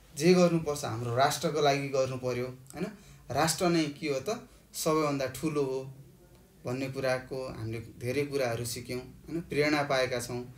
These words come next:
त्यस्तै हामीले यो राष्ट्रको रक्षा गर्नुपर्छ, होइन, विकास गर्नुपर्छ। यहाँ भएका बुद्धिमान, होइन, काम गर्न सक्ने क्षमतावान, बहादुर मानिसहरू, बलिया मानिसहरू कोही पनि विदेश पलायन हुनु हुँदैन।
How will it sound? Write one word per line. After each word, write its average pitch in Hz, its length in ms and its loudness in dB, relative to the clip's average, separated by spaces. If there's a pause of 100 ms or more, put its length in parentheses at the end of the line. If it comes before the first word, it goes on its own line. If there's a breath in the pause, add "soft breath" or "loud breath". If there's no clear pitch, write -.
(320 loud breath)
त्यस्तै 143 440 0 (260 loud breath)
हामीले 135 280 0
यो 135 180 0
राष्ट्रको 127 500 -2
रक्षा 123 340 2
गर्नुपर्छ, 143 560 0
होइन, 131 540 -8
विकास 170 400 6
गर्नुपर्छ। 139 480 0 (540 loud breath)
यहाँ 139 140 -2
भएका 123 260 0
बुद्धिमान, 143 800 2 (380 loud breath)
होइन, 147 100 -4
काम 143 420 -4
गर्न 151 200 2
सक्ने 147 360 -2
क्षमतावान, 151 840 0 (200)
बहादुर 139 400 2
मानिसहरू, 147 720 2 (420 loud breath)
बलिया 143 320 2
मानिसहरू 147 720 2 (320 loud breath)
कोही 156 180 2
पनि 151 200 -4
विदेश 139 380 -2
पलायन 143 320 0
हुनु 127 200 -2
हुँदैन। 143 440 2